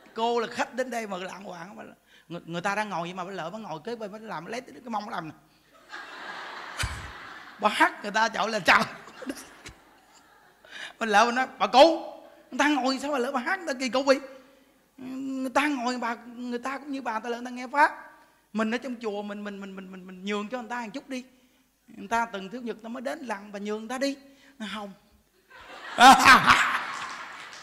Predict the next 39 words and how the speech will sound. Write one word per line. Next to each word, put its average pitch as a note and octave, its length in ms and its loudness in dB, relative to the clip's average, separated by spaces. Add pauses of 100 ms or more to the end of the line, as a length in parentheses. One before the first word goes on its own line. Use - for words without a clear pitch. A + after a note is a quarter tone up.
(640)
Thế C#4+ 140 2
một C4+ 200 8
phát, D#4 380 6 (1900)
ghê B3 280 8
không, A#3 220 2
có C4+ 120 -10
giỡn G3 220 -2
đâu B3+ 80 -6
nghe A3+ 120 -2
quý B3+ 100 -2
vị. G3+ 180 0 (640)
Nên A3+ 160 0
quý A#3+ 40 -6
vị G3+ 120 0
đi G3+ 200 -4
về F#3+ 140 -4
chùa G3 200 0
gặp - 180 -6
mấy A#3 100 -8
cụ F#3+ 300 -4
vậy F#3 120 -4
thông G3 160 -8
cảm. F3+ 340 -2 (720)
Tại E3+ 100 4 (140)
vì G#3+ 260 -6
<laughs> - 0 - (1700)
bà A3 100 2
cụ A3 200 -4
gái B3 300 -2
có D#4 80 -6
ai C4 120 -2
ngồi F#3+ 240 -4
trên A#3 320 2
được G#3 100 -2
quay A#3 200 -2
phim C4 220 4
được A3 140 0
á. C4+ 200 2 (720)
Rồi G3 320 2